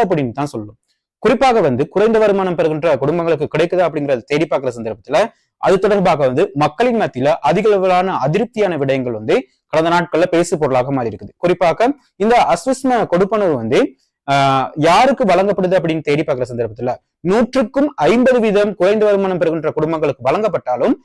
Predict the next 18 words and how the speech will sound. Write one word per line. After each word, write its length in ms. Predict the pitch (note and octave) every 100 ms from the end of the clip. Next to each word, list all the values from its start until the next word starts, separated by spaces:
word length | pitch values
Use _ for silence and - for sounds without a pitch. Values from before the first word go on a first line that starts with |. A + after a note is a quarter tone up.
| _ _
இன்னும் 260 | A3 D4+ C#4
நூற்றுக்கு 360 | A#3+ C4 A3+
ஐம்பது 300 | B3 - G#3
வீதமான 440 | G#3+ G3 F#3+ F3 D#3+
மக்களுக்கு 420 | C#3+ - F#3+ D#3+
வந்து 160 | C#3+ F3+
இந்த 80 | D#3
கொடுப்பனவு 420 | D#3 F3 F#3 D3+
வந்து 200 | A2+ D#3 C4+ _ _ -
சரியான 360 | F3+ A#3 C4+
முறையில 280 | A#3+ F#3+ F3
போய் 280 | F3+ F3+ E3+
சேரல 300 | F#3 F#3 F#3+
அப்படின்னு 260 | D#3 C3+
தான் 120 | C#3+ C3+
சொல்லணும். 240 | G#2+ A2
அதாவது 340 | B2 C#3 D3+
இது 120 | G3